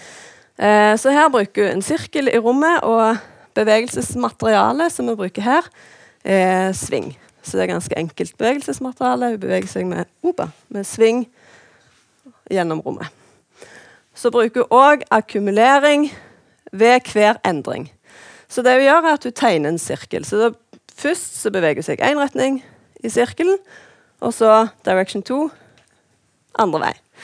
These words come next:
Så går hun inn, deler sirkelen i fire, beveger seg inn mot senter, ut, inn igjen i senter, ut, inn igjen i senteret. Eh, s-, og så igjen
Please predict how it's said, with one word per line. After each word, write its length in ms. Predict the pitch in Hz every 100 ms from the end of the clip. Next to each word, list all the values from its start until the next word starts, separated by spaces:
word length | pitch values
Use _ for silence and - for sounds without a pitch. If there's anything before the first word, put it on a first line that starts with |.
| - - - - _
Så 220 | - 285 285
går 160 | 285
hun 80 | 240
inn, 180 | 233 226 226
deler 240 | 202 180
sirkelen 440 | 185 180 - 180 175
i 20 |
fire, 400 | - 185 180 415 427
beveger 320 | - 214 202 202
seg 160 | 190
inn 80 | 202
mot 160 | 196 190
senter, 480 | 202 208 - 147 - - 262
ut, 340 | 294 - - -
inn 160 | 175 180
igjen 220 | 175 165
i 20 | 175
senter, 320 | 151 151 -
ut, 320 | - 262 -
inn 160 | 180 170
igjen 140 | 165
i 20 |
senteret. 440 | 156 151 208 - - - - - - _ _ _ _ -
Eh, 600 | 233 247 254 254 262 262 - - - - - - _
s-, 400 | - - - - -
og 160 | 214 226
så 280 | - 254 262 262 - - _ _ _ _
igjen 360 | - 214 214